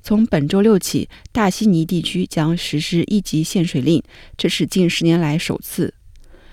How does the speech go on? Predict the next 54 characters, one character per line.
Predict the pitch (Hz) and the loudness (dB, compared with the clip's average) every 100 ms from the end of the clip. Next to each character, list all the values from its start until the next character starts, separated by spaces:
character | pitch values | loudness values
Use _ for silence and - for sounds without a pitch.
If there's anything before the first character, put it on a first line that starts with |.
| - - | -20 -4
当 | 220 233 | 0 2
大 | 240 208 | 2 0
坝 | 202 180 | 2 0
水 | - | 0
位 | 143 165 151 | 2 2 2
降 | - 151 | 2 0
至 | 156 | 0
百 | 147 - | -2 -4
分 | - | -2
之 | 165 | 0
五 | 185 151 | 0 -2
十 | 135 156 | -2 -4
时， | - 147 139 - - | 0 -2 -2 -6 -6
将 | - 185 | 0 2
会 | 202 156 | 2 0
触 | - 151 | -2 -4
发 | 147 147 | -2 -2
限 | 156 160 | -2 -2
水 | 151 107 | 0 0
令。 | 143 160 - - - - - | 2 2 0 -20 -20 -20 -4
而 | 160 156 | 0 2
周 | 156 202 | 2 2
二 | 196 175 | 4 2
时， | - 147 | 0 -2
大 | 139 185 | -2 -2
悉 | 185 | 0
尼 | 202 165 | 0 0
地 | 190 | -2
区 | 165 - | -4 -4
的 | 170 147 | 0 0
大 | 151 180 | 0 -2
坝 | 156 165 | 0 -2
水 | 160 139 | -2 0
位 | 160 | 2
为 | 160 143 135 - - | 2 2 0 -8 -10
百 | - | -6
分 | 131 160 | -2 0
之 | 175 | 0
五 | 185 156 | 0 -2
十 | - | -2
三 | 185 | 0
点 | 202 160 185 | 0 2 2
五， | 151 - - - - | 2 -2 -10 -20 -6
新 | - | 2
州 | 226 247 | 4 6
政 | 240 185 | 4 2
府 | - - | 0 -10
提 | - - | -6 -4
前 | 202 170 156 | -2 -2 -2
触 | - | -2
发 | 156 151 | -2 0
了 | 143 | -2
这 | 151 | -2
项 | 143 - 135 | -4 -2 -4